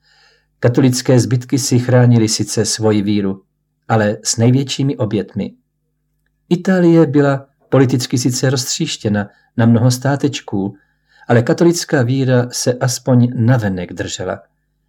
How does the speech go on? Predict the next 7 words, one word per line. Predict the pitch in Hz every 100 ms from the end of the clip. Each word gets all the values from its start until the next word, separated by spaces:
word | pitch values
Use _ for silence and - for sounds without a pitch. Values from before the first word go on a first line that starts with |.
| _ -
Byli | 123 123
to | 123
však | 117 123 113 - _ _ _ 117
z |
velké | 120 165 165 156
části | - 131 131 123 -
jen | 123 123 120